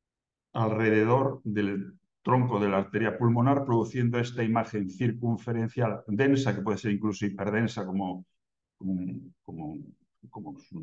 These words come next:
porque es na-, de naturaleza hemática. Esto, esto, si no lo conocemos, podemos confundirlo fácilmente con un tromboembolismo, que, cosa que no es, porque realmente el,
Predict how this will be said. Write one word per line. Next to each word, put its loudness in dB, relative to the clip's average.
porque -8
es -8
na-, 0
de -2
naturaleza -4
hemática. 0
Esto, 2
esto, 0
si 0
no 6
lo 6
conocemos, 0
podemos 0
confundirlo 0
fácilmente -2
con 0
un 2
tromboembolismo, 0
que, -6
cosa -8
que -2
no 2
es, 2
porque -6
realmente -2
el, -6